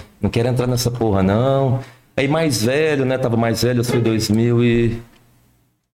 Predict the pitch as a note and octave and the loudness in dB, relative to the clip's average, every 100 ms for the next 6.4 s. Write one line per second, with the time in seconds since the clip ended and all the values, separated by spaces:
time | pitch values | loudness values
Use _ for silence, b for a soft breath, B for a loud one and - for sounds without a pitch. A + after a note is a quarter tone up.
0 | _ A#2+ C3+ A2 F2+ F2 F#2+ G#2 G2+ G#2+ | _ -2 0 0 -2 -2 -2 0 0 2
1 | A#2+ A#2+ A#2+ B A2+ A2+ A#2+ A#2 A2 A#2+ | 2 0 -2 B -2 0 0 0 0 -2
2 | B2 B2 A#2 A2 A2+ A#2 G2+ F#2+ F2+ F2 | 0 0 2 0 0 0 0 0 0 -2
3 | - _ _ _ - D3 D3+ D#3 D#3 F3 | -6 _ _ _ -10 -6 -2 -2 -2 -2
4 | D3 D#3+ - E3 E3 E3 A2+ - _ _ | -2 -2 -2 -2 0 2 0 -2 _ _
5 | _ _ _ _ _ _ - D#3+ E3 D#3+ | _ _ _ _ _ _ -2 0 0 -2
6 | - F3+ D#3+ C#3 | -2 0 2 0